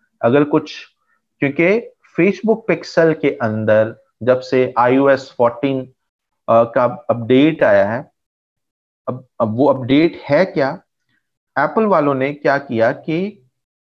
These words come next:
conversion tracking के लिए मुश्किलात पैदा कर दी कि लोग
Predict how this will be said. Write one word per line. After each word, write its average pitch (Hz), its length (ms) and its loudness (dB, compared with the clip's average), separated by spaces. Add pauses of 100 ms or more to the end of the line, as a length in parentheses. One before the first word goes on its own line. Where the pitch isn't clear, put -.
(380)
conversion 170 760 0
tracking 131 680 -4 (1800)
के 170 140 4
लिए 139 300 2
मुश्किलात 139 720 -2
पैदा 101 220 0
कर 98 180 -8
दी 104 240 -18 (1300)
कि 131 120 0
लोग 123 760 2